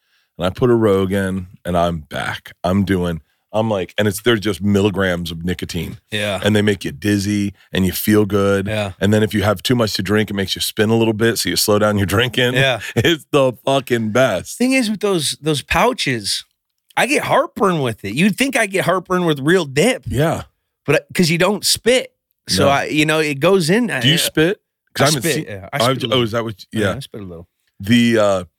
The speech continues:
Speaker 1: my, my introduction was Hawkins. Hawkins was the first dip I ever had with Ross Matthews, Blake Casper,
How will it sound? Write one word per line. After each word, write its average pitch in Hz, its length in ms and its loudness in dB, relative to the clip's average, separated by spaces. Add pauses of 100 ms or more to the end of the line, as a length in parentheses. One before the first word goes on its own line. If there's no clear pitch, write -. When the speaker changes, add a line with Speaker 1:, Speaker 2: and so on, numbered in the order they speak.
(300)
Speaker 1:
my, 120 200 2
my 123 180 -2
introduction 110 380 -2
was 92 100 -6
Hawkins. - 640 -8 (840)
Hawkins 107 380 -2
was 95 80 -4
the 90 80 -6
first 95 300 -4
dip 92 160 -2
I 87 80 -2
ever 87 160 -4
had 87 140 -4
with 82 180 -8
Ross 92 240 -2
Matthews, 90 600 -4 (500)
Blake 95 200 2
Casper, 90 680 -2